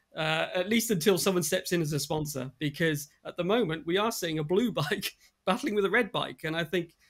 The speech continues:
just for marketing purposes, if there was two red bikes up there, and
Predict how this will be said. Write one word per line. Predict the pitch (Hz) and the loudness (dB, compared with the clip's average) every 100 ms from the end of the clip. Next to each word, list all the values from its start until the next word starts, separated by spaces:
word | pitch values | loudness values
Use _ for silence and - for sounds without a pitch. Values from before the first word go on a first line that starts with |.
| _ _ _ - | _ _ _ -8
just | 170 - | -8 -6
for | 160 | -2
marketing | 170 196 - 139 | 0 0 -2 -4
purposes, | 151 147 151 147 | -4 -4 -4 -6
if | 139 | -4
there | 202 | -6
was | 269 | -6
two | - 226 | -6 -6
red | 170 196 - | -4 -6 -6
bikes | 123 - | -12 -10
up | - - | -12 -8
there, | |
and | 143 | -8